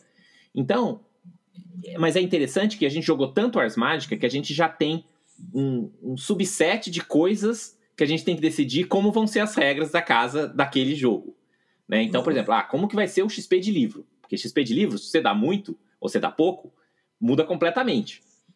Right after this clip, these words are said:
Speaker 1: né? E, e você pode seguir as regras do livro, mas as regras do livro são me-, meio dúbias às vezes, não fica muito claro. Então, a gente sempre vai ter que ter uma conversa na sessão zero de como que vai funcionar o X P de, de aprendiz-,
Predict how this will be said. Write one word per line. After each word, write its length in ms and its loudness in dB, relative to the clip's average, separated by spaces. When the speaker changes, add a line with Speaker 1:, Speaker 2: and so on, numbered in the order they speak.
Speaker 1:
né? 360 -2
E, 360 0
e 60 -10
você 100 0
pode 200 0
seguir 440 0
as 200 0
regras 280 0
do 60 2
livro, 540 0
mas 160 2
as 80 -4
regras 220 0
do 60 -2
livro 140 0
são 180 -2
me-, 400 -2
meio 260 0
dúbias 480 2
às 40 -6
vezes, 520 2
não 80 -4
fica 180 0
muito 180 -2
claro. 540 0
Então, 160 4
a 40 0
gente 180 -4
sempre 340 0
vai 120 2
ter 120 -2
que 80 -8
ter 100 4
uma 160 0
conversa 800 0
na 120 0
sessão 300 -4
zero 360 0
de 120 -8
como 320 0
que 60 -10
vai 100 2
funcionar 380 0
o 60 -2
X 140 -10
P 120 0
de, 340 -2
de 220 -4
aprendiz-, 500 -4